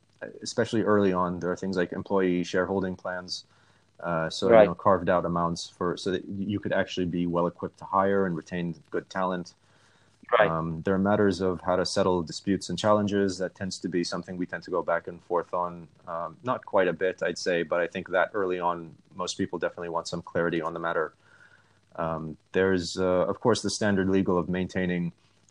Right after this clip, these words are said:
Speaker 1: um, good corporate governance, um,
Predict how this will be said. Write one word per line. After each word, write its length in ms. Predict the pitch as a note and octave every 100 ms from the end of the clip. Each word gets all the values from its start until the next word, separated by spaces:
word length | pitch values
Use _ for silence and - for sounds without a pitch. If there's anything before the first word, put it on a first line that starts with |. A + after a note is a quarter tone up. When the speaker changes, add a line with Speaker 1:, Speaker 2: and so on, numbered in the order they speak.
| -
Speaker 1:
um, 240 | F2 E2+
good 180 | F2 F#2+
corporate 320 | - F#2+ F#2+
governance, 720 | B2+ B2 A#2+ A#2 G#2+ - -
um, 640 | - E2+ E2+ E2 E2 D#2 D2+